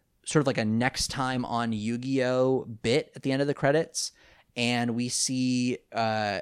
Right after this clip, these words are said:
not only the next episode, but we see a preview for the episode after that even. Uh, so it goes, like, a step further than,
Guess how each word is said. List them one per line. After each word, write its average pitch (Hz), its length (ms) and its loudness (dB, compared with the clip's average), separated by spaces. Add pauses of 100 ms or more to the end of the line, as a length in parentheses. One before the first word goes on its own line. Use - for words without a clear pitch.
(120)
not 135 240 0
only 160 160 4
the 117 120 2
next - 280 0
episode, 117 360 0
but 113 40 -2
we 120 80 0
see 139 140 -2
a 120 60 0
preview 135 320 -2
for - 120 -8
the 117 200 -4
episode 127 440 0
after 110 400 -4
that 107 460 -4
even. 90 480 -12 (440)
Uh, 104 440 -2
so - 180 -2
it 117 60 -4
goes, 123 300 0
like, 104 280 -4
a 127 120 -2
step - 420 -2
further 127 380 0
than, 104 460 -6